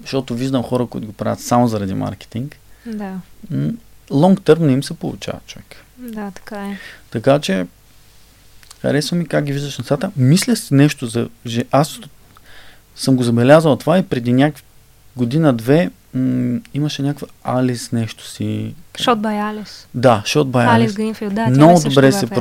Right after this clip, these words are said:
Speaker 1: промотира. Познаваш ли я?
Speaker 2: Да, бяхме
Speaker 1: Тя
Speaker 2: заедно в Англия преди две години.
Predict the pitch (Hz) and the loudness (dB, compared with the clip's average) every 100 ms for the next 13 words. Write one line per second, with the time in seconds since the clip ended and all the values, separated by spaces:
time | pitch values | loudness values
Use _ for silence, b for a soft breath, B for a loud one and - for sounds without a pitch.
0 | 117 110 - 113 - 117 113 147 185 - | 2 2 -2 -6 -2 -2 2 2 0 -2
1 | - 240 302 247 156 175 220 220 208 214 | -4 -2 -2 2 4 4 2 -2 -8 -8
2 | 214 202 196 - 196 196 202 202 208 202 | -6 -6 -8 -10 -12 -10 -10 -10 -12 -14